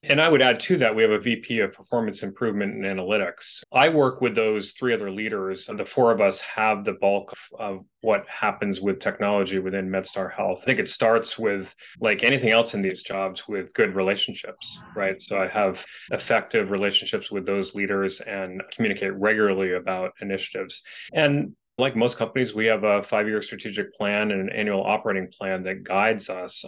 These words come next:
on what the priorities are for getting initiatives accomplished.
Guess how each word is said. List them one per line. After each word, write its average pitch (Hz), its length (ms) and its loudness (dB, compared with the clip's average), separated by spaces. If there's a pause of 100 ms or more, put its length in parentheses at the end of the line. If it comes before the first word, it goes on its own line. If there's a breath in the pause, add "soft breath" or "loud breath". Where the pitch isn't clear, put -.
on 95 480 -2
what 104 200 0
the - 60 -6
priorities 98 500 2
are 92 240 -2
for 95 500 -4 (160)
getting 98 260 0
initiatives 92 840 -4
accomplished. 98 760 -4